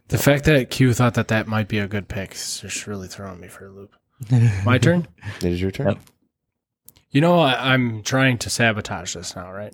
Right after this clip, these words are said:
Speaker 3: Yeah, you can
Speaker 1: Jeffrey
Speaker 3: get
Speaker 1: Epstein. <laughs>
Speaker 2: All right.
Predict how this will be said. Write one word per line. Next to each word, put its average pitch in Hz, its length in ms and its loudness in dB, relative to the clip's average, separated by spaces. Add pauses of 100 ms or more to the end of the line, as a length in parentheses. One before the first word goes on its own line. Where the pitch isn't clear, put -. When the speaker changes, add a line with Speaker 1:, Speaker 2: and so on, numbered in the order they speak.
(120)
Speaker 3:
Yeah, 202 120 0
you 139 140 2
can 226 80 -4
Speaker 1:
Jeffrey 160 340 4
Speaker 3:
get 139 100 6
Speaker 1:
Epstein. 101 440 -4 (580)
<laughs> - 100 -8 (4000)
Speaker 2:
All 160 140 2
right. 202 180 2